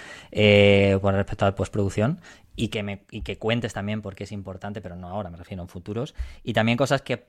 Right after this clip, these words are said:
que seguro que van a generar bastante controversia, porque hay mucha gente que, claro, a la hora del vídeo, eh, mm, cree que también el tener el sensor más grande es mejor. Y tú bien sabes que no tiene del todo por qué, porque, bueno,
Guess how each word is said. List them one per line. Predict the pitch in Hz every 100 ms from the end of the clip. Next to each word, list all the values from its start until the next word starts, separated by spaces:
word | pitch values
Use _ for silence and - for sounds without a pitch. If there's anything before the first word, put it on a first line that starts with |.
| _ -
que | 107
seguro | - 101 113 135
que | 120
van | 117 120
a |
generar | - 113 110 110
bastante | 110 113 104 104 101 98
controversia, | 104 104 104 104 131
porque | 110 101
hay |
mucha | 107 104
gente | 110 113
que, | - 101 - _
claro, | 110 113 90 - -
a | 104
la |
hora | 107 117
del | 117
vídeo, | 120 123 143 165 _ _ _ _ _ -
eh, | 101 98 95 92 92 90 - _
mm, | 104 98 92 92
cree | - 107 120 170 _ _
que | - -
también | 95 95 101 110
el | 104
tener | 101 95
el | 95
sensor | 104 101
más | 101 98
grande | 98 101
es | 107
mejor. | 85 - 127 - _ _ _ _ _
Y | 92 90 90 90 87 87 87 87 -
tú | 104 107
bien | 107 104
sabes | - 107 117 -
que | 110 92
no | 95 104
tiene | 107 104 104
del | 98 101
todo | 104 101 98 90 - _
por | 113 104
qué, | - 110 110
porque, | 120 101
bueno, | 104 98